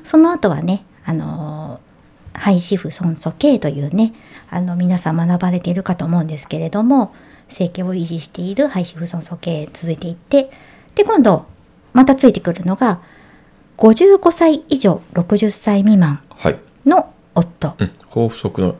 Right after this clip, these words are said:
Speaker 2: 方だね。
Speaker 1: 不足の方でね。
Speaker 2: はい。うん。
Speaker 1: ということになってくるんですけれども、
Speaker 2: はい。
Speaker 1: まあ、ここも五十五歳以上ということになってます。
Speaker 2: そうだね。だから、少なくとも、その報復の方、
Speaker 1: うん。
Speaker 2: 若年定時の方を入れると、
Speaker 1: はい。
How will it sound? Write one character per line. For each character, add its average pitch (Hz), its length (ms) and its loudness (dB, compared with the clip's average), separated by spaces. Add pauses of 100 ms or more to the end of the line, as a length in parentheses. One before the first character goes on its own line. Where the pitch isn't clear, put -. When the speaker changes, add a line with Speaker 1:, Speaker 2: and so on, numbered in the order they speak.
(100)
Speaker 2:
方 - 200 -10
だ - 100 -12
ね。 160 240 -8
Speaker 1:
不 - 80 -14
足 220 220 2
の 202 100 2
方 196 160 2
で 160 160 0
ね。 247 240 2
Speaker 2:
は 85 60 -2
い。 - 20 0
う 160 60 -2
ん。 139 80 -10 (180)
Speaker 1:
と 214 80 0
い 196 140 4
う 202 60 2
こ 254 120 2
と 349 100 0
に 262 100 8
な 226 100 6
っ - 20 -2
て 208 100 -4
く 208 120 -4
る 185 80 0
ん - 20 0
で 160 100 -4
す - 80 -16
け 170 100 -14
れ 160 100 -10
ど 175 120 -6
も、 208 180 2
Speaker 2:
は 165 140 2
い。 - 140 -6 (140)
Speaker 1:
ま 320 100 2
あ、 - 20 -6
こ 269 140 4
こ 311 80 6
も 302 120 6
五 175 180 6
十 277 180 4
五 269 120 6
歳 240 180 -2
以 185 100 -4
上 175 140 -4
と - 100 -8
い - 20 -12
う - 20 -12
こ 175 100 -6
と 294 80 0
に 302 100 4
な 156 120 4
っ 139 40 -12
て - 80 -14
ま 135 140 -6
す。 135 60 -10
Speaker 2:
そ 143 200 4
う 139 80 2
だ 90 100 2
ね。 131 180 2
だ 147 100 -2
か 147 180 -4
ら、 143 160 4
少 - 320 -6
な 233 120 -2
く - 100 -20
と 214 120 -4
も、 175 560 2
そ - 100 -6
の 156 60 0
報 160 140 -4
復 165 300 -4
の 135 340 4
方、 - 60 -4
Speaker 1:
う 220 80 8
ん。 214 100 6
Speaker 2:
若 123 800 2
年 135 140 2
定 135 100 2
時 113 80 0
の 85 60 0
方 82 200 -6
を 80 40 -6
入 82 100 -4
れ 87 80 0
る - 80 -8
と、 98 320 0
Speaker 1:
は 226 120 4
い。 - 120 2